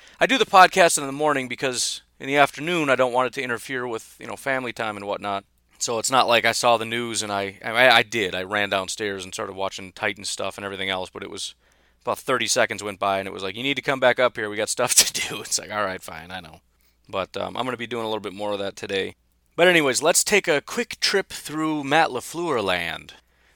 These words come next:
So he started off his career at Saginaw Valley State, which is a Division two school. He was an offensive assistant there. I believe he, that's where he played quarterback also,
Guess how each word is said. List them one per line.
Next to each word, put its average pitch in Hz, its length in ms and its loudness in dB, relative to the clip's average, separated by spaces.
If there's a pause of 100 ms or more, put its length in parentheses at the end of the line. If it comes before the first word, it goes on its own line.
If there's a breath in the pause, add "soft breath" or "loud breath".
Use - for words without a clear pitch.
So 170 160 -4
he 175 100 0
started 202 400 4
off 180 180 6
his 170 160 -2
career 143 380 -2
at 113 140 0
Saginaw 120 500 2
Valley 110 320 0
State, - 580 -2
which - 180 -12
is 104 100 -12
a 104 60 -12
Division 104 440 -10
two 113 240 -14
school. 135 580 -6 (240)
He 131 120 -16
was 123 180 -6
an 123 80 -6
offensive 120 460 -2
assistant 131 520 -2
there. 127 300 2
I 110 60 0
believe 107 240 -10
he, 104 140 -10
that's 101 260 -8
where 107 80 -12
he 95 80 -12
played 98 260 -12
quarterback 98 580 -6
also, 101 480 -4